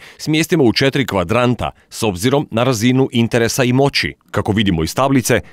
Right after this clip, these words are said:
ključni su nam dionici oni koji imaju visoki interes te veliku moć. U našem primjeru osoba s invaliditetom i njihovom problemu zapošljavanja,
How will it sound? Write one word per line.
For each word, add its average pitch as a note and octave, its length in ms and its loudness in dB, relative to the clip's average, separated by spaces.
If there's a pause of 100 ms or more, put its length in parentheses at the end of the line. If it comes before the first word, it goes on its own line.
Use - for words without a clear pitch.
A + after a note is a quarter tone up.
(100)
ključni E3+ 360 2
su A2+ 120 0
nam E2+ 180 0
dionici B2+ 560 2
oni C#3+ 200 2
koji G2 220 2
imaju A2 240 4
visoki B2+ 460 0
interes B2+ 440 2
te A#2 160 0
veliku E2+ 360 -2
moć. G2+ 320 2 (1200)
U G2+ 100 2
našem G2 400 2
primjeru G2 440 2
osoba F#2+ 360 0
s - 100 -6
invaliditetom G2 720 0 (220)
i G2+ 100 -2
njihovom F2 440 0
problemu A#2+ 460 2
zapošljavanja, C3 760 0